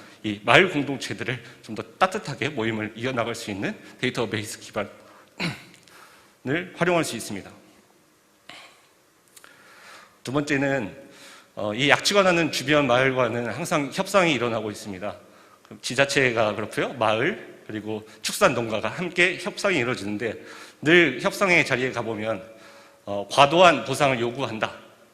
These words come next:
혹은, 어, 과-, 어, 말도 안 되는 옵션을 제안한다라는 이야기를 합니다. 그렇게 하는 이유는 이,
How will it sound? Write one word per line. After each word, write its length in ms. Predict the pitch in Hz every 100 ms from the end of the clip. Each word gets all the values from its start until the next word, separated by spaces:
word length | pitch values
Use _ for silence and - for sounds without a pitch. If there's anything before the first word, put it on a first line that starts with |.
| -
혹은, 440 | 135 165 220 - - - -
어, 180 | 104 104
과-, 260 | - 139 143 - - - - - -
어, 200 | - - -
말도 340 | 127 123 143 175
안 100 | 127
되는 380 | 131 143 135 131
옵션을 340 | - 123 123
제안한다라는 800 | - 123 123 113 113 - 113 120
이야기를 260 | 127 117
합니다. 300 | 117 107 95 90 - - _
그렇게 260 | 170 170
하는 220 | 190 196
이유는 480 | 160 143 131 139 104
이, 120 | -